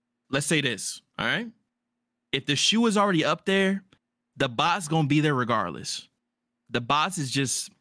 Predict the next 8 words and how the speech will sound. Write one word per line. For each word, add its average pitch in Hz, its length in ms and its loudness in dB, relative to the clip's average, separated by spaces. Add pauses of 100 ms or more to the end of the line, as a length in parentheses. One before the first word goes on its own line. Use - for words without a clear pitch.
(100)
they 160 140 2
there, 143 380 0 (720)
okay? 151 360 -2 (400)
Now 165 460 2
you 220 200 2
dealing 190 380 4
with 165 240 4 (140)
bots 147 840 0